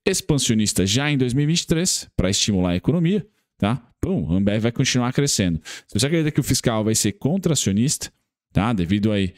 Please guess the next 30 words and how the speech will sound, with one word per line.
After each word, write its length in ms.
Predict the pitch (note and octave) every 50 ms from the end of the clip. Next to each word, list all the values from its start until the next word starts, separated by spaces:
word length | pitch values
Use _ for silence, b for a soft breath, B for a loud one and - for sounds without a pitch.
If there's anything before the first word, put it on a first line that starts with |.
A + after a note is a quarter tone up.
| B B B B B
à, 160 | G2 G#2 - - -
à, 300 | - G2 F#2+ F#2 F2+ D#2+
à 60 | G2 A2+
inflação, 480 | - - F2 E2 - - - C3+ C3
principalmente, 720 | A2+ - - C3 D3 - - D3+ D3+ F#3 F#3+ F#3+ - - B B B B B B
a 60 | -
gente 220 | F3 D#3 - C#3 -
tende 440 | - - D#3+ F#3+ G3 F#3 D3 C3+
a 80 | B2 A2+
ter 360 | - - C#3 C#3 C#3 - _ _ - B B B B
a 140 | - A#2 C#3+
Ambev, 640 | D#3+ D#3 C3 G#2+ E2+ A#2+ C3 D3+ D#3 B2+ G#2 G2 F#2
pessoal, 480 | - G2+ F#2 - - G2 E2+ E2 - b b b b b b -
ainda 640 | - E3 E3 D#3+ D3+ D#3 F#3+ A3+ A#3+ A3 E3 E3+ D3
resiliente, 960 | D3+ E3 D#3+ D3 C#3 D#3+ F3+ G3 G3+ D#3+ C#3+ D3+ D#3+ - - - - - _ _ _ _ _
tá? 180 | - A2 C3+ C3+
Vejam 440 | G2+ G2+ B2+ D#3+ G3 F3+ G3 F#3+ E3
aqui 340 | - - D3+ D3+ D3 - -
que 120 | - - A#2
um 80 | B2
fiscal 680 | - - - - - - A2 G#2+ G#2+ F#2+ E2+ - _ _ _ _ _ -
não 400 | G2 A2 B2 C3+ C#3 C3 - - -
expansionista 840 | - - - A2 A2 A2+ - E3 D3+ C#3+ D#3+ - - - F#2+ F2
manteve 560 | F2 G#2 C#3+ D#3 C3 - B2+ B2 D3+ F#3 E3+ D3+
os 120 | B2 G#2+
lucros 320 | G#2+ A#2 A#2+ - C3+ A2+
da 100 | G#2 A#2+
Ambev 320 | A2+ G#2+ G2+ G#2+ A2 A2+ B2 B2+
laterais, 680 | B2 B2 B2 B2 C#3+ C#3+ C3+ G#2 F#2 F#2 - - - _ _ _ _ _ _ _ _ _
tá? 240 | - E2+ E2+ E2+ -